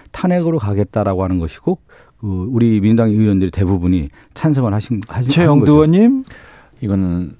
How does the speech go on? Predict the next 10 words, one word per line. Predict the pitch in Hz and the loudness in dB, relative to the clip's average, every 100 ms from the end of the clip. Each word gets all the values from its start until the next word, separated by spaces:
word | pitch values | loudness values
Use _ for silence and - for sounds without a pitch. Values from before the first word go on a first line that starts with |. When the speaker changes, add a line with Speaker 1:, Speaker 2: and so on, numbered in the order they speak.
| - | -20
Speaker 3:
탄핵의 | - 101 95 117 | -10 -4 0 0
요건이 | 90 73 110 | 0 0 0
안 | 104 | 2
되는 | 82 87 92 | 0 0 0
건데 | 101 90 85 - | 0 0 -2 -4
그 | 123 | -4
정치적 | 113 123 139 - 143 - | 0 0 0 0 -2 -2
도의적 | - 76 92 156 | 0 2 4 2
책임이란 | - 143 143 139 101 | 0 0 2 2 2
것은 | 90 92 95 80 95 | 0 0 0 0 -2